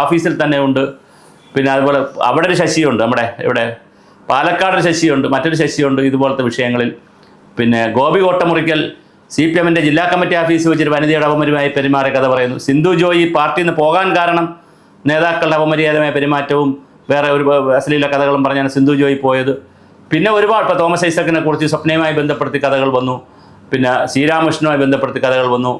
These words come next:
കടകംപള്ളി സുരേന്ദ്രനുമായിട്ടുള്ള ഒരു പെൺകുട്ടിയുടെയും ഈ സ്വപ്നയുടെയൊക്കെ കഥകൾ. അപ്പോൾ ഒരുപാട്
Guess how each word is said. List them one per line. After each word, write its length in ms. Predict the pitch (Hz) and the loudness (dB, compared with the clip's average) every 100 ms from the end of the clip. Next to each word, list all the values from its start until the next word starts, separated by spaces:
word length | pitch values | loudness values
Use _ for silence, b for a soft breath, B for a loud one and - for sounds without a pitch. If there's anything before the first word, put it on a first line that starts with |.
| - | -4
കടകംപള്ളി 360 | 113 127 156 165 | -2 0 0 0
സുരേന്ദ്രനുമായിട്ടുള്ള 720 | 160 147 147 143 139 135 135 131 | 0 0 0 0 0 0 0 0
ഒരു 60 | 127 | -2
പെൺകുട്ടിയുടെയും 600 | 127 127 123 127 123 127 120 - 123 | -2 -4 -2 -2 0 -2 -6 -8 -2
ഈ 20 | 120 117 | 0 0
സ്വപ്നയുടെയൊക്കെ 520 | 120 127 123 123 113 | -2 -2 0 -2 -2
കഥകൾ. 240 | 120 123 120 127 | -2 0 0 0
അപ്പോൾ 160 | 196 - B B B B - | 0 -2 B B B B -2
ഒരുപാട് 480 | 151 202 226 254 | 2 2 2 2